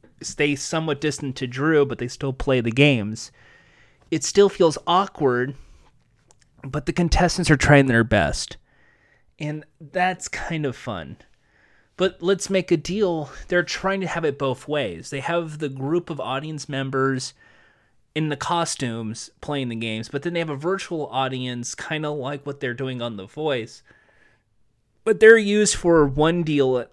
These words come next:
on the show and the, uh, the quickie deals at the end of the show. That it's, um, it's really tough. And it's, it's one of those questions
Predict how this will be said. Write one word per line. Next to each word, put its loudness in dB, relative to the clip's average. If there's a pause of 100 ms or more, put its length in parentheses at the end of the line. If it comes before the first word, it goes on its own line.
(120)
on 2
the -4
show -6 (960)
and 2
the, 2
uh, 2 (360)
the -2
quickie 4
deals 4
at 2
the 6
end 8
of 2
the -2
show. -4 (1200)
That -2 (100)
it's, 0 (420)
um, -2 (1040)
it's -2
really 0
tough. -4 (580)
And -4
it's, -4
it's -2
one 2
of 4
those 4
questions 0